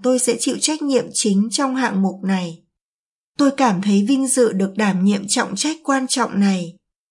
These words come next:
Với nỗ lực phối hợp của nhóm V I P, nhóm biên dịch, nhóm đưa tin, lễ kỷ niệm Ngày Pháp Luân Đại Pháp năm nay đã nhận được tổng cộng một trăm hai mươi thư chúc mừng từ các nghị sĩ Quốc hội Canada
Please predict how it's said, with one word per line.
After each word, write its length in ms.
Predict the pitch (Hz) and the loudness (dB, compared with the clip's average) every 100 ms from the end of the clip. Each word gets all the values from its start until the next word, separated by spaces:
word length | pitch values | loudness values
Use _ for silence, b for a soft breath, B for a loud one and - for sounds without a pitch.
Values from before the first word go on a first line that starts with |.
| _ _ _ _ _ _ _ | _ _ _ _ _ _ _
Với 240 | 208 220 226 | 0 2 4
nỗ 200 | 240 233 | 4 4
lực 180 | 294 277 | 2 0
phối 220 | 226 208 | 0 0
hợp 260 | 277 269 - | 2 2 2
của 120 | 214 | 0
nhóm 400 | 185 185 190 202 | 2 2 0 0
V 60 | 247 | 2
I 380 | 277 - 262 262 | 2 4 2 2
P, 120 | - 254 254 247 - _ _ - | 2 0 0 -2 -8 _ _ 0
nhóm 260 | 247 240 | 4 4
biên 260 | 269 302 277 | 4 2 2
dịch, 240 | 262 208 - _ _ - | 2 2 0 _ _ -2
nhóm 280 | 233 214 247 | 0 2 2
đưa 180 | 277 262 | 4 4
tin, 440 | 269 269 262 262 - _ _ _ | 4 2 2 -2 -8 _ _ _
lễ 160 | 262 262 | 2 4
kỷ 200 | 302 247 | 4 4
niệm 360 | 220 233 208 | 4 2 2
Ngày 260 | 220 202 180 | 0 0 0
Pháp 160 | 294 285 | -2 2
Luân 220 | 277 269 | 2 4
Đại 180 | 247 180 | 2 0
Pháp 300 | - 320 320 | 0 0 0
năm 280 | 285 269 262 | -2 0 2
nay 240 | 262 262 | 2 2
đã 120 | 233 | 0
nhận 320 | 240 269 - | 0 0 0
được 140 | 196 196 - | -2 -2 -2
tổng 240 | 214 165 | -4 -2
cộng 280 | 196 214 202 | 0 0 2
một 120 | 202 190 | 0 0
trăm 260 | - 262 262 | 0 0 0
hai 220 | 262 254 | 0 0
mươi 200 | 254 254 | 0 0
thư 240 | 262 254 | 0 -2
chúc 240 | 247 339 339 | -2 -4 -2
mừng 280 | 247 220 190 190 | 2 2 2 0
từ 200 | 214 190 190 | 0 2 0
các 180 | 302 | -2
nghị 240 | 302 247 - | -2 -4 -4
sĩ 260 | - 208 - | -4 -4 -4
Quốc 160 | 302 311 | -4 0
hội 260 | 285 - - | 0 0 -2
Canada 720 | 262 254 247 240 247 247 247 | -2 0 2 4 4 4 2